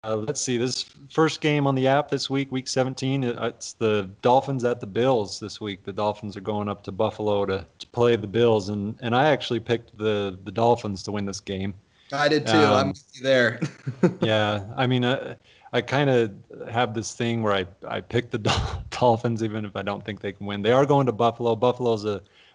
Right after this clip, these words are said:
Speaker 1: a tough place to win for them, especially in the wintertime.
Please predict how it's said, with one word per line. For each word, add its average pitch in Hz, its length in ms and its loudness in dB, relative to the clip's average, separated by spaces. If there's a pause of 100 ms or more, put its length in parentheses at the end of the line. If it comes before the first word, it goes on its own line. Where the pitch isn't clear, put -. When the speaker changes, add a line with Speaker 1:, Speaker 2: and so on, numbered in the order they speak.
Speaker 1:
a 117 80 -8
tough 120 340 -2
place 120 360 -2
to 113 120 -8
win 113 320 -4
for 110 140 -8
them, 110 280 -2
especially 120 440 -2
in 113 60 -4
the 110 60 -4
wintertime. 107 680 -4